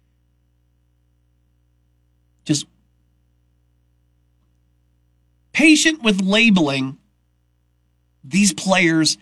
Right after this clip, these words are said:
and this team. They've got the potential, but when you label that, you put a lot of undue pressure, you set unreal expectations,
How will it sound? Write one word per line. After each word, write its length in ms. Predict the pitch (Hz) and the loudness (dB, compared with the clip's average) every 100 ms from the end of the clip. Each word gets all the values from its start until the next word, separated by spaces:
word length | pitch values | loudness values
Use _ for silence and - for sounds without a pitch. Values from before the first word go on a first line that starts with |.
| _ _ - | _ _ -4
and 240 | 160 156 | 0 0
this 180 | 143 - | 0 -6
team. 360 | - 110 - _ _ _ _ | -8 -8 -8 _ _ _ _
They've 180 | 147 147 | -2 0
got 240 | 180 233 | 0 0
the 100 | 233 | 0
potential, 640 | 220 196 233 233 - - - _ | -4 -2 0 2 0 -4 -12 _
but 140 | 170 175 | -6 -4
when 200 | 190 180 | -2 0
you 280 | 214 381 359 | 0 0 0
label 420 | 233 170 131 104 | 2 2 -2 -6
that, 240 | 101 107 - _ _ _ _ _ _ _ _ _ _ _ _ _ _ _ _ _ _ _ | -6 -10 -14 _ _ _ _ _ _ _ _ _ _ _ _ _ _ _ _ _ _ _
you 100 | 233 | 0
put 140 | 311 | 2
a 20 | 302 | 2
lot 220 | 240 233 | 2 2
of 60 | 226 | 2
undue 380 | 208 226 240 220 | 2 2 0 0
pressure, 480 | 202 170 151 170 | 0 0 0 -2
you 200 | 165 208 294 | 0 2 2
set 260 | - 226 214 | 0 -2 -2
unreal 380 | 226 233 220 | -2 -2 -2
expectations, 880 | 220 202 - 180 - 170 151 165 151 | 0 -2 -2 -4 -2 0 0 0 -4